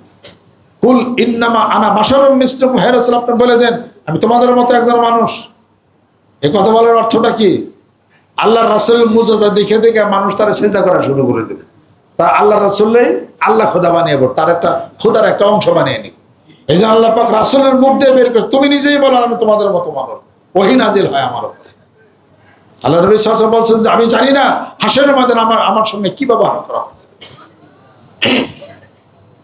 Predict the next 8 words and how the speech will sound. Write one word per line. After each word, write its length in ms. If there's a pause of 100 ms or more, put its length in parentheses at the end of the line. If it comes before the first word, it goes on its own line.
(540)
অতএব 320 (420)
ভিতরে 260
আনতে 240
হবে, 400 (180)
সমস্ত 460
কাজ 320
কে 140
করেন? 420